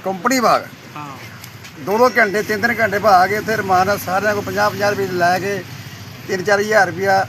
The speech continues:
Speaker 1: ਉਸ ਵੇਲੇ ਇਕੱਠਾ ਕਰਕੇ ਪੰਜ ਹਜ਼ਾਰ ਤੇ ਇਹ ਲੈ ਜਾਂਦਾ ਸੀ ਕਿ ਲਓ ਤੁਸੀਂ ਗੱਡੀਆਂ ਚਲਾਓ ਜੀ, ਇੱਕ ਇੱਕ ਕਰਕੇ ਚਲਾਓ। ਸਭ ਕੁਝ ਚੱਲਦਾ ਰਿਹਾ, ਗੱਡੀਆਂ ਚੱਲਦੀਆਂ ਰਹੀਆਂ। ਅੱਜ ਚੀਤਾ ਪ੍ਰਧਾਨ ਨੇ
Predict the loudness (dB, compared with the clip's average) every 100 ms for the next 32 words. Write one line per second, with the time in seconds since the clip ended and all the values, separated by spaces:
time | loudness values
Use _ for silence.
0 | -4 -6 -6 -6 -4 -4 -2 -4 -4 -6
1 | -6 -4 -2 -2 -6 -12 -18 -14 -12 -4
2 | -2 0 0 -2 -2 -2 -2 -4 -10 -14
3 | -4 0 0 -2 -6 -6 -4 -4 -4 -2
4 | -2 -2 -6 -6 -6 -8 -8 -8 -10 -10
5 | -12 -14 -18 -20 -20 -20 -20 -20 -20 -20
6 | -16 -10 -6 -4 -2 2 2 2 -2 -6
7 | -10 -6 -6 -4 -4 -2 -2 -4 -6 -8
8 | -14 -18 -20 -20 -20 -10 0 2 2 -2
9 | -4 -14 -20 -20 -20 -20 -20 -20 -20 -20
10 | -20 -16 -16 -10 -10 2 2 2 2 4
11 | 4 2 -2